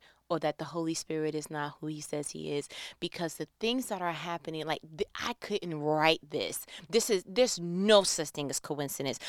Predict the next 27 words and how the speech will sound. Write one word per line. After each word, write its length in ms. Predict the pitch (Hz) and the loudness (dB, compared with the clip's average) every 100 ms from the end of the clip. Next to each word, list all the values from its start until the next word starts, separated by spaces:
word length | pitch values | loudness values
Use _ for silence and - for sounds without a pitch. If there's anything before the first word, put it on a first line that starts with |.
| - | -4
but 120 | 165 | 2
that's 200 | 220 277 | 4 4
another 220 | 190 160 | 0 -2
conversation 720 | 156 156 139 135 143 139 143 | -2 -4 -2 0 0 -2 -4
for, 320 | 135 139 135 131 _ _ _ _ _ _ _ - | -6 -2 -2 -2 _ _ _ _ _ _ _ 0
listen, 320 | 196 175 165 156 | 4 4 2 2
another 140 | 175 | 4
topic 340 | 170 175 165 - | 6 6 6 2
for 280 | 160 151 147 | 0 0 0
another 260 | 165 147 147 | -2 -2 -2
day. 220 | 147 143 | -2 -2
We're 60 | 160 | -4
just 200 | 156 - | -2 -4
keeping 220 | 151 147 | -8 -8
moving. 280 | 147 143 139 - - - | -6 -6 -10 -14 -16 -4
But 300 | 180 220 - - _ _ _ - | 6 8 6 2 _ _ _ 2
I'm 160 | 190 240 | 4 4
in 60 | |
the 60 | 294 | 4
car 320 | 254 226 240 | 4 4 4
and 80 | - | 0
I'm 80 | 175 | 2
thinking 340 | 220 214 214 | 2 2 2
and 100 | 190 | 0
I'm 60 | 180 | 0
like, 160 | 190 202 | 0 -2
"Okay." 360 | 202 180 165 | -2 0 0